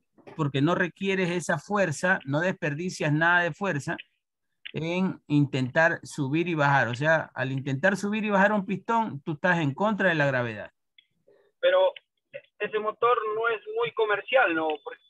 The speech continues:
Speaker 1: No, no es muy comercial, pero existe.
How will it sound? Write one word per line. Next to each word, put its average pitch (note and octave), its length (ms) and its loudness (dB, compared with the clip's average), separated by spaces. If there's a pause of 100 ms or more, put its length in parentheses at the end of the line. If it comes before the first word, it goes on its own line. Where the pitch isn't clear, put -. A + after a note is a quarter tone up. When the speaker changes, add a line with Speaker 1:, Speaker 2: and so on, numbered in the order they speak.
(180)
Speaker 1:
No, D3 320 4
no C#3 260 4
es F#3 140 2
muy G3 180 2
comercial, B2 540 -2
pero A#2 180 -2
existe. F#3+ 500 -4